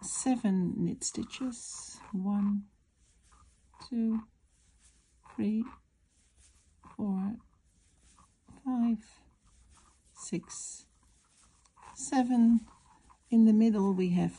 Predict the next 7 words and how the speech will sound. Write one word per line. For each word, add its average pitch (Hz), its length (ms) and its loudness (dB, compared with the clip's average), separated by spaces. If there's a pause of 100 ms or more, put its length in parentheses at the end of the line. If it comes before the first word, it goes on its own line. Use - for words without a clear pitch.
five 247 500 -2
reverse. 180 920 -4 (640)
One, 214 460 0 (1120)
two, 254 340 -2 (2000)
three, 214 300 -4 (2000)
four, - 300 -10 (1700)
five. 269 340 0